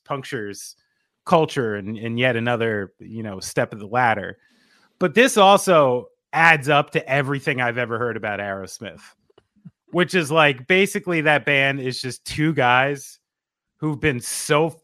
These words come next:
fucked up out of their mind for, like, fifty years, can barely write songs,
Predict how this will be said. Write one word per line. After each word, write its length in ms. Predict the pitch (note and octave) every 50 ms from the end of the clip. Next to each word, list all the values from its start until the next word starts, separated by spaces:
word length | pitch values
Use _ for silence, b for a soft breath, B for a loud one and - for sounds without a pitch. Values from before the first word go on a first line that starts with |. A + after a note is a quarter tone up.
| _
fucked 280 | - F3 D#3 - - -
up 200 | E3 D#3 D#3 -
out 180 | D#3 D3+ D3
of 60 | D3 C#3
their 120 | C#3 B2+
mind 380 | B2+ B2 A#2+ B2 B2+ C3+ C#3+ -
for, 120 | - D3
like, 240 | C3 B2 A2+ A2+ - _
fifty 320 | _ E3+ D#3+ D#3 - - D3
years, 380 | C3 B2 B2 B2 B2+ B2+ B2
can 180 | - - C3+ B2
barely 420 | G2 - C#3 C3+ C#3+ D3+ C#3+ C#3
write 260 | C3 C3+ B2+ B2 A#2 -
songs, 600 | - - A#2+ A2+ A#2 A2 A2 A2 G#2+ - -